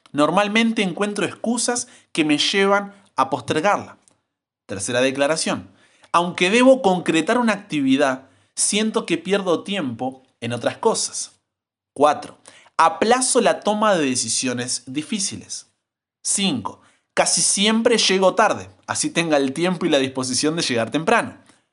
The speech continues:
Seis, cuando me aburro o me canso de una tarea, tiendo a postergarla. Siete, aplazo sin causa alguna la elaboración de una tarea. Octava declaración, a ver si te identificas.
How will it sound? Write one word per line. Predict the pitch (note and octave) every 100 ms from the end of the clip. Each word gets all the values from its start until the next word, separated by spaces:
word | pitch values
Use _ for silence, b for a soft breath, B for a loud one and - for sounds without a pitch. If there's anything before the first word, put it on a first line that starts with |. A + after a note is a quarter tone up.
| _ _ _
Seis, | - - F3 B2+ - - b b b
cuando | F3+ F3+ F#3
me | F#3
aburro | F3+ B3 C#4 C4 G#3
o | F3+
me | E3
canso | C#3+ G#3+ A#3 A3+
de | F#3
una | G3+ G3
tarea, | D#3 E3+ C#3+ A#2+ B2+ b b b
tiendo | G3 G3 F#3+ F3+ F#3
a | E3
postergarla. | F3+ E3 F3+ E3+ G#3 G#3+ G2+ - _ _ _ _ _
Siete, | - - F3+ F3+ A#2+ G2 b b b -
aplazo | F3 A3+ B3 C4+ A#3+ -
sin | D#3 G#3 G3
causa | G#3+ A3 G#3+ E3+
alguna | D3 F#3+ F3 B2+ - _ _
la | D#3+ E3+ E3+
elaboración | E3+ E3 E3 D#3 - - G3+ G#3+ _
de | C3+ C#3+
una | D3+ F3
tarea. | D#3+ E3+ G3+ A2 - _ _ _ _ _
Octava | G2 - A#2+ B2+
declaración, | C#3+ C#3+ D#3 E3+ E3+ A3+
a | D3+
ver | B2+
si | C3
te | D#3+
identificas. | D#3+ E3 F#3+ - A3 G#2+ -